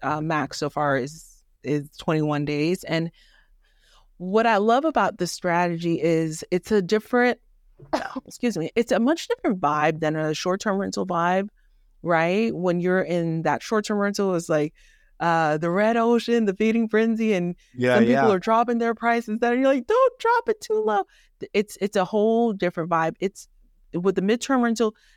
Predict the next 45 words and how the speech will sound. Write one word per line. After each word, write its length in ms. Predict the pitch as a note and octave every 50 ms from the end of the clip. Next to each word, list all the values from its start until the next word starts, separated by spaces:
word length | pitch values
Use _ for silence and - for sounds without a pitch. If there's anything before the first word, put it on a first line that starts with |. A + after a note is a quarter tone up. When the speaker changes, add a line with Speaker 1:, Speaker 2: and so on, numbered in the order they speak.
| _ _ -
Speaker 1:
the 80 | F#3
network, 1040 | F3+ F#3+ F#3 F#3+ F#3+ F#3+ G3+ A3+ A#3 - - - D#3+ D#3 D#3 C#3+ A#2 A2+ G#2 - D#3 _ _ _ _ _ _ _ _ _ _ _ _ _ _
the 100 | - E3+
network, 720 | F3 F3 F3 F#3+ G3 A3 A3 G3 A3+ A#3+ B3 B3 C4 B3+ - - - - -
your 160 | F#3 F#3 F3+
network 580 | F3+ F#3+ G3 A#3 B3 - - A#3 B3 C4 B3+ -
is 240 | G#3+ G3+ G3+ E3+ E3+
really 300 | F3 G3+ G3+ A3 A#3+ A#3+
your 160 | B3 B3+ B3+
net 320 | A#3+ A3+ A3 A3+ A#3+ - -
worth, 500 | F3+ E3+ E3 D#3+ D#3 D#3+ F3+ G#3 - - _ _ _ _ _ -
and 100 | - E3+
the 80 | E3 D3
fortunes 560 | - - - F#3+ F#3 G#3 - - A3 A3 G#3+
are 80 | F#3+ F3+
in 80 | F3
the 80 | E3+ D#3+
follow-up. 480 | - - D#3 C#3+ D3 C#3+ C#3+ C#3 C#3 -
I'm 120 | D#3 E3
dropping 360 | D#3+ F3+ F#3 F#3+ - E3+ E3+
some, 320 | - - D#3 D3+ D3+ D3+ D#3 _ _ _ _ _ _ _ _ _ _
some 300 | - - E3+ D3+ D3 -
cliches 840 | - - A#3 A3 G#3+ G#3+ - - F3+ E3+ D#3+ D#3 C#3+ C3 C#3+ - - -
on 220 | B2+ B2+ C3+ A#2+
you. 240 | A#2+ A#2+ - - F#2 - -
Speaker 2:
No, 180 | A#2 A#2 A#2 B2+
Speaker 1:
So, 180 | C#3 D3+ D#3 C#3
Speaker 2:
this 180 | B2 B2+ -
Speaker 1:
so, 140 | - D3 D3+
so, 300 | D#3+ - F#3 E3 C#3+ C3
so 180 | D#3+ - E3+ D#3
bear 260 | D#3+ F#3 F#3+ G3+ G#3
with 160 | G3 F3+ F3
me, 200 | E3 D#3 D3+ D3+
but 160 | D3+ D#3+ C#3+
your 160 | C#3+ D#3+ D#3 D#3
Speaker 2:
Stand 500 | E3 E3+ F3+ F#3+ A3+ B3 D3 D3+ D#3+ D3
on 120 | C#3 C3+
Speaker 1:
network 40 | C3
Speaker 2:
those, 320 | A#2+ A#2 A2+ A2+ G#2 -
yeah. 300 | B2+ B2+ C3+ - C3+ A#2+ -
Speaker 1:
is 220 | F3 F#3 E3+ F3
your 120 | F3 E3
net 380 | D#3+ E3 E3 F3 F#3 G3+ A#3 - -
worth, 480 | - F3+ E3+ D#3+ D3+ D#3 D#3+ F3 _